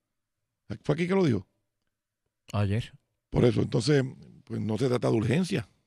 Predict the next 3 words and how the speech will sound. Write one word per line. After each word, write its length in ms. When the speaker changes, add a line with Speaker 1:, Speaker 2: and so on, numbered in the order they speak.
Speaker 1:
Eh, 480
¿verdad? 360
Hay, 160